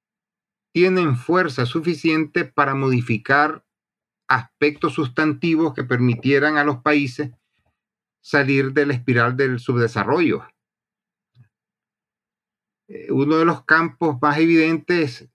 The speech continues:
eh, es el abandono, la indiferencia general en Latinoamérica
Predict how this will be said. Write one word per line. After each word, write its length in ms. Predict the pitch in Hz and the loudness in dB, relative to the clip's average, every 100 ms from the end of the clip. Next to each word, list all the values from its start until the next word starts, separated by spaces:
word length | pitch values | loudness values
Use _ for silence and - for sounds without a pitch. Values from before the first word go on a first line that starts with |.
| _ 440 | _ -12
eh, 460 | 113 - - - _ _ _ _ - | -10 -12 -16 -20 _ _ _ _ -2
es 240 | 151 151 | 0 2
el 120 | 165 | 2
abandono, 1000 | 156 143 127 120 147 175 180 180 175 - - - | 2 2 2 4 2 2 2 2 0 -2 -10 -8
la 200 | 135 127 | -4 -2
indiferencia 920 | 131 127 123 120 117 160 175 143 151 | 0 0 0 0 0 2 0 0 0
general 680 | 131 127 123 135 165 175 - - | 0 2 4 4 2 -2 -8 -6
en 240 | 127 127 | -2 0
Latinoamérica 960 | 123 120 120 117 131 170 156 175 143 | 0 -2 -2 2 2 0 0 -4 -4